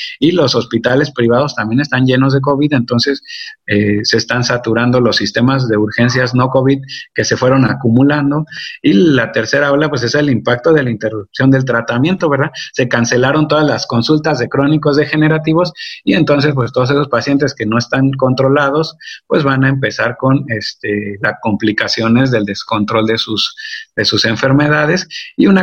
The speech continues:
cuarta ola, pues, es la que todos tenemos ahorita, ¿verdad? Eh, que es, eh, pues, ya los traumas psíquicos, la enfermedad mental, daño económico, burnout, que, que tiene el sistema de salud y, sobre todo, pues,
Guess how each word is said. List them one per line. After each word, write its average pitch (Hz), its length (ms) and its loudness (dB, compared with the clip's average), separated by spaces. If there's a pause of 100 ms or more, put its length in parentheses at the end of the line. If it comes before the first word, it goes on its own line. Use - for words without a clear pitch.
cuarta 175 340 0
ola, 180 280 2
pues, 143 160 0
es 147 100 2
la 151 320 2
que 117 140 -2
todos 143 320 0
tenemos 139 420 0
ahorita, 151 400 0
¿verdad? 147 300 -2 (520)
Eh, 104 380 -4
que 123 140 0
es, 123 160 0
eh, 123 120 0
pues, 113 200 -4
ya 123 160 2
los 131 200 -2
traumas 135 420 0
psíquicos, 135 600 0
la 131 80 2
enfermedad 110 720 0 (320)
mental, 143 500 2
daño 143 240 0
económico, 139 680 2
burnout, 143 500 0 (360)
que, 117 160 -2
que - 340 -2
tiene 135 240 2
el 143 40 0
sistema 139 480 0
de 139 80 0
salud 151 560 2
y, 127 100 2
sobre 107 340 -4
todo, 123 380 0
pues, 117 280 -2